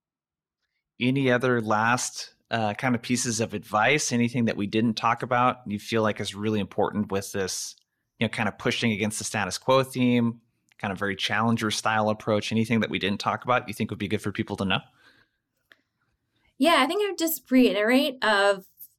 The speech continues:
Speaker 2: you know, ins-, instead of spending so much time, like, thinking about your product and the features and what it does,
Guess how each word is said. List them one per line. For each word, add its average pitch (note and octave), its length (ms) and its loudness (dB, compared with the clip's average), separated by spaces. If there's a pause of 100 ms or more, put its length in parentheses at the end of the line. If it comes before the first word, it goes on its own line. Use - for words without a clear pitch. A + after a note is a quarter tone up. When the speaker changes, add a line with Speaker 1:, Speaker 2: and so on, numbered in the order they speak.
(760)
Speaker 2:
you B3+ 100 6
know, B3+ 100 10
ins-, - 320 0 (540)
instead C4+ 400 2
of C4 60 -4
spending A#3+ 420 0
so A#3 180 0
much G#3+ 240 0
time, G#3 440 2
like, E3+ 240 -2 (460)
thinking A#3 280 2
about G#3 220 2
your G3 140 -6
product F#3+ 560 0
and F#3 120 -8
the F3+ 60 -12
features G3+ 500 -4
and F#3+ 160 -4
what F3+ 140 0
it - 220 -10
does, F3 560 0